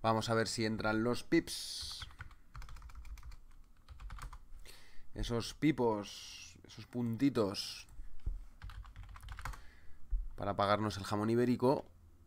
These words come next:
El Banco Central de Argentina está sopesando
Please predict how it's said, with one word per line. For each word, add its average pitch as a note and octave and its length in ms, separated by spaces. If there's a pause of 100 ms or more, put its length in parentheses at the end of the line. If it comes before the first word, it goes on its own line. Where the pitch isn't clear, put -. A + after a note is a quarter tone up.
(2000)
El G2+ 80
Banco E3 240
Central D3 320
de C#3+ 60
Argentina A2 1200
está - 260
sopesando A2 1300